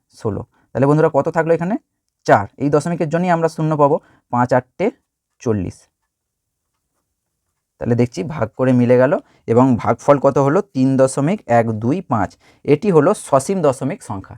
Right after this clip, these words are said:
ঠিক আছে? এভাবেই আমরা দুইয়ের দাগের প্রশ্নগুলিতে দেখে নিতে পারবো যে সংখ্যাটির দশমিক বিস্তার অসীম আবৃত দশমিক হবে না সসীম আব-, সসীম, আহ, দশমিক হবে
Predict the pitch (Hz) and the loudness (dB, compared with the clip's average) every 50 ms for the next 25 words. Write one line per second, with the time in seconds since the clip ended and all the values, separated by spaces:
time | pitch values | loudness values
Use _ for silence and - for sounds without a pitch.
0 | - _ _ _ _ - 202 208 202 190 - 226 - _ _ _ _ _ _ _ | -20 _ _ _ _ -4 -2 0 0 0 -4 -8 -14 _ _ _ _ _ _ _
1 | _ _ _ _ _ _ _ _ _ _ _ - 156 175 185 214 214 240 220 190 | _ _ _ _ _ _ _ _ _ _ _ -2 0 2 2 2 2 2 2 2
2 | 185 202 202 185 147 151 165 196 196 175 196 202 190 208 202 - - 175 160 151 | 2 0 0 -2 0 -2 -2 -2 0 0 -2 -2 0 -2 -2 -2 -4 -6 -4 -2
3 | 185 190 175 185 190 190 160 - 147 175 208 - - 131 131 - 175 175 175 165 | -4 -4 -4 -2 -4 -4 -2 -2 -2 -2 -2 -2 -2 -4 -2 -2 -6 -8 -8 -8
4 | 175 185 175 175 165 165 160 143 139 156 190 156 127 - 151 165 196 226 - _ | -8 -6 -2 -2 -2 -2 0 0 0 0 0 -2 -4 -4 -4 -2 -2 -4 -6 _
5 | _ _ _ _ _ _ _ _ - 143 151 160 170 175 175 190 156 131 135 131 | _ _ _ _ _ _ _ _ -4 -2 -2 -2 -2 -2 -4 -2 0 2 2 2
6 | - 170 170 180 165 147 135 143 - - _ - 175 180 185 170 - _ _ _ | 0 -4 -8 -8 -6 -4 -4 -6 -6 -6 _ 2 2 2 2 0 -6 _ _ _
7 | 110 123 131 - - 185 196 208 214 220 - _ _ _ _ _ _ _ - 95 | -6 -6 -6 -6 -6 -6 -6 -6 -6 -8 -14 _ _ _ _ _ _ _ -4 -4
8 | 101 107 110 139 139 - 175 165 165 160 - 170 180 165 - 175 180 190 233 214 | -2 0 0 0 2 2 2 2 2 2 -2 -6 -8 -4 -2 -2 0 2 0 0
9 | 175 147 143 135 - - 117 107 - - 170 180 170 156 151 147 120 139 131 123 | 2 0 -2 -2 -2 -4 -6 -6 -6 -8 -8 -6 -6 -6 -6 -6 -6 -4 -2 -2
10 | 120 - - 120 - 165 175 185 175 - 143 135 135 131 127 123 127 131 135 - | -2 -2 -2 -2 -2 -4 -6 -8 -6 -4 -2 -2 0 0 2 2 2 2 0 -2
11 | 170 175 170 - 180 196 226 202 | -6 -8 -4 -4 -2 0 0 0